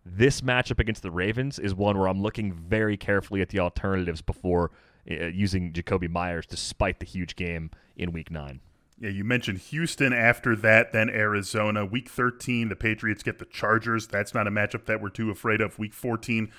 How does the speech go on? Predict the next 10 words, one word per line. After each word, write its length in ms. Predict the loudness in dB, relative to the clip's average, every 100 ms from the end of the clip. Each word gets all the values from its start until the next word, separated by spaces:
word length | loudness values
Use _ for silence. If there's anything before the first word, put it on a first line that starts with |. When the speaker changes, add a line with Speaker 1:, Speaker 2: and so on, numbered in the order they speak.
| -20
Speaker 2:
first 320 | 2 6 6 4
week 140 | 2
of 140 | 2
most 200 | 2 0
fantasy 380 | 2 2 2 -2
playoffs, 540 | -2 2 4 4 0 -8
we 80 |
get 180 | -4 -4
the 140 | -4 -8 -2
Rams. 520 | 4 6 6 2